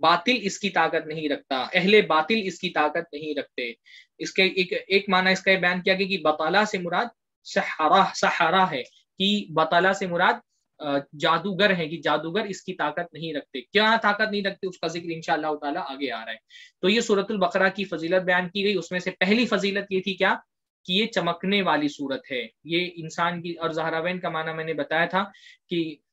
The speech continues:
अ, जहरावैन का मतलब ये कि इंसान की जिंदगी को मुनव्वर कर देती हैं, और जहरावैन का मतलब ये कि उसकी आखिरत को मुनव्वर कर देंगे। ये इकमालुल मुअल्लिम सहीह मुस्लिम की शरह है, उसमें, अ, मुफ-, जो शारह हैं फरमाते हैं, "अज़-जहरावैन",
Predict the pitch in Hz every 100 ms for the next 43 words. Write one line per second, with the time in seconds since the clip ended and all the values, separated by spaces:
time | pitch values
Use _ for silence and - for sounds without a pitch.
0 | - 143 151 170 170 175 196 202 190 185
1 | 190 202 202 185 165 170 175 165 151 139
2 | 147 202 214 208 208 190 208 202 190 190
3 | 185 180 170 - _ - 143 151 151 156
4 | 175 165 156 156 156 170 170 151 - 156
5 | 143 156 143 131 123 117 - 113 107 107
6 | 107 _ _ _ 165 170 175 170 180 185
7 | 175 175 208 208 _ _ - 156 147 147
8 | 165 165 165 160 156 175 175 170 143 160
9 | 156 156 _ - 135 139 156 135 131 147
10 | 139 139 151 156 170 170 160 151 156 196
11 | 202 - - - 160 139 139 156 156 151
12 | 143 139 175 226 277